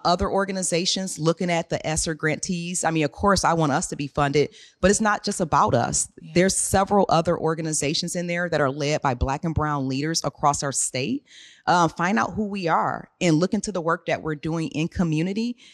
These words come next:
Speaker 1: um, and look at, and talk to our students. Find out from them if it's really impactful. And if it's not impactful, do what you gotta do. But I think that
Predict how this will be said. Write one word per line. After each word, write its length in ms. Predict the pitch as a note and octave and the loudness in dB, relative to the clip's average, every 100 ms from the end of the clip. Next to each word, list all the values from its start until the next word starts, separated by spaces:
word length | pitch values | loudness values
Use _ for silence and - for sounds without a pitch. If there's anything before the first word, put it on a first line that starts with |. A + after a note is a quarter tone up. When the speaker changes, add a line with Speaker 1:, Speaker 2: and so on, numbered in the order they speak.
| _ - | _ -2
Speaker 1:
um, 320 | D3+ C#3+ C#3 | 0 0 -2
and 160 | E3+ D#3+ | -4 -2
look 140 | G3 | 0
at, 140 | G#3 A#3 | 0 -2
and 100 | G#3+ | 0
talk 240 | A3+ D4 | 2 2
to 140 | - B3+ | 0 -2
our 100 | B3 | -2
students. 640 | - G3+ B3+ A#2+ - - - _ | 0 0 0 -2 -6 -8 -10 _
Find 220 | E3 B3 | 2 2
out 120 | C4+ | 2
from 200 | - G3 | 0 0
them 340 | D#3 F#3 A#2 - | 0 -2 -4 -2
if 140 | F3 - | -2 2
it's 160 | F3 | 0
really 220 | E3+ F3 E3+ | 0 -4 -2
impactful. 520 | D3 C3+ F3 - E3 | -4 -4 -6 -2 -2
And 80 | D3+ | 0
if 80 | E3+ | -4
it's 200 | F3+ D#3+ | -8 -2
not 180 | D3 | -2
impactful, 520 | G3+ G#3+ A3 - A3 E3 | -2 -6 -10 -8 -14 -10
do 100 | G3+ | -8
what 140 | A3 | -8
you 40 | G3+ | -6
gotta 180 | F3+ | -4
do. 280 | D3+ E3+ D#3 | -4 -4 -4
But 120 | C3+ D3+ | -2 -2
I 80 | |
think 320 | D3+ F3+ F#3 - | 0 -2 -4 0
that 280 | D#3+ D3 | 2 2